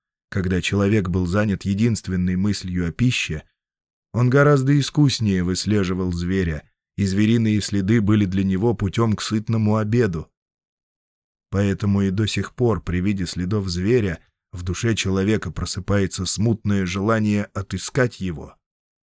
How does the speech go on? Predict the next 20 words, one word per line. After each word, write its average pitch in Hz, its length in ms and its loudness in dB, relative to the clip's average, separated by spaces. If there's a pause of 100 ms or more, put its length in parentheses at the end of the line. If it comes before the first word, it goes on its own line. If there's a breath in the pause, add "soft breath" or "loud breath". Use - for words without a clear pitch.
овладеть 90 720 0
им, 73 200 -12 (760)
просыпается 101 760 0
дикий 107 600 2
инстинкт 101 720 -2
первобытного 95 840 0
охотника. 85 720 -6 (2000)
Ян 113 320 2
снова 117 360 2
поддался 90 640 -2
этому 90 320 -2
неодолимому 92 920 0
тёмному 104 580 2
чувству 87 580 -6 (600)
и 87 60 -4
устремился 107 760 2
в - 140 -12
поиски 104 520 0
за 90 240 -2
оленем. 82 540 -6